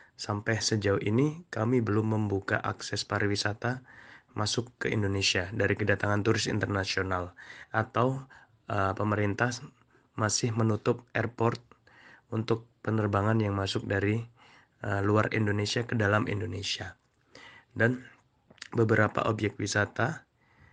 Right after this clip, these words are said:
diberi batasan jumlah pengunjung dan sebagainya.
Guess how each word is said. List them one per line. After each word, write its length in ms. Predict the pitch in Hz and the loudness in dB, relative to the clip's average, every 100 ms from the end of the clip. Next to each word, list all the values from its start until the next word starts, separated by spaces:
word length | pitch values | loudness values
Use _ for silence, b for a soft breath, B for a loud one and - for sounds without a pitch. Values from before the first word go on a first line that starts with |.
| _ - | _ 0
diberi 400 | 110 107 110 127 | 2 4 2 2
batasan 560 | 110 101 104 - 113 | 2 0 -2 0 0
jumlah 320 | 107 101 101 98 | 0 -2 -2 -4
pengunjung 640 | 101 104 104 107 117 127 - b b b _ | -4 0 2 6 4 4 -6 b b b _
dan 240 | 113 117 | 0 0
sebagainya. 800 | 117 107 101 98 95 98 98 - | 0 0 0 -2 -4 -6 -8 -10